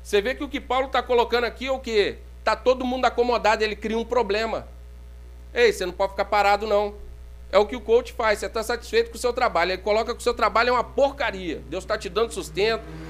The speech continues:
tá te dando inteligência, tá te dando graça pra você levantar e defender o pão. "Não, aquilo não presta mais."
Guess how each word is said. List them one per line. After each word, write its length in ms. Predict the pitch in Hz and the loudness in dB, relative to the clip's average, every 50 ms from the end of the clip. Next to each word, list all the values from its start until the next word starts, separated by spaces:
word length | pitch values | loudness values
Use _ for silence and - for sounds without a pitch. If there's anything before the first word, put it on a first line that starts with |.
| - - | -6 0
tá 100 | 180 180 | 0 0
te 120 | 175 190 170 | 2 0 0
dando 200 | 156 214 226 220 | 2 2 2 2
inteligência, 680 | - - 220 208 185 147 160 190 214 220 208 214 190 | 2 0 0 0 0 -2 -2 0 0 0 -2 -4 -6
tá 120 | - 196 196 | -6 -6 -6
te 140 | 190 180 | -6 -6
dando 220 | 160 180 226 226 190 | -2 -2 0 0 0
graça 260 | 196 190 196 196 196 | 2 0 0 0 -2
pra 80 | - - | -4 -4
você 80 | 202 | -2
levantar 380 | 190 196 180 185 165 175 190 196 | -2 0 0 0 0 2 0 0
e 20 | |
defender 320 | 196 208 202 208 185 180 185 | 0 -2 -4 -4 -2 -2 -2
o 60 | 175 | -2
pão. 140 | - 196 190 | -2 0 2
"Não, 80 | 175 | 2
aquilo 340 | 160 156 - 220 226 240 254 | 2 2 -2 -8 -8 -6 -6
não 100 | 254 254 | -6 -6
presta 460 | 247 - 208 214 220 208 - - 180 | -4 -4 -4 -4 -4 -6 -6 -6 -4
mais." 300 | 156 135 117 113 107 101 | -4 -4 -6 -6 -8 -12